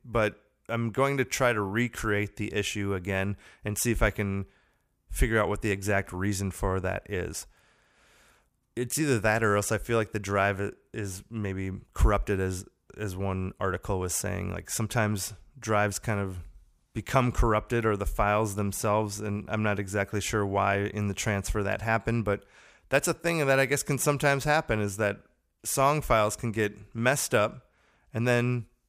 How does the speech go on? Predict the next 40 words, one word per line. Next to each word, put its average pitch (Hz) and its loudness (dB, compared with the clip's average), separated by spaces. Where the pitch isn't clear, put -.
even 131 -2
though 127 4
they 120 2
play 123 2
perfectly 120 0
in 117 0
one 131 2
area, 104 2
the 117 0
version 113 0
that 113 -2
you 117 -6
copied 113 0
over 104 2
might 104 -2
not 104 -2
work 104 -4
perfectly. 95 -6
So 120 2
here's 160 0
the 143 0
solution 127 -2
for 110 -2
that. 110 2
I 104 0
would 110 0
recommend 110 0
when 127 -2
you 160 0
finish 151 0
exporting 120 -2
a 107 -2
song, 117 0
always 123 2
listen 120 -4
through 117 0
it 113 4
all 101 4
the 101 0
way. 104 0